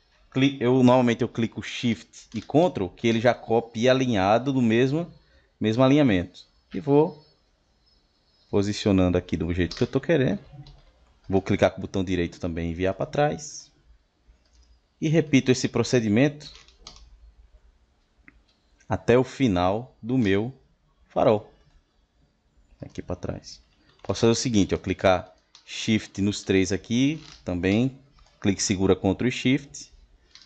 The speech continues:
alinho, envio os três para trás.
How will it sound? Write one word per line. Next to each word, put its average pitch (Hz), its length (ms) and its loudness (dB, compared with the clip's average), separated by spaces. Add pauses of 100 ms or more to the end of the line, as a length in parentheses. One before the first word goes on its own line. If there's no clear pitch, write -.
(680)
alinho, 104 500 2 (120)
envio 92 400 0
os - 100 -8
três 82 260 -4
para 110 240 0
trás. 135 560 -4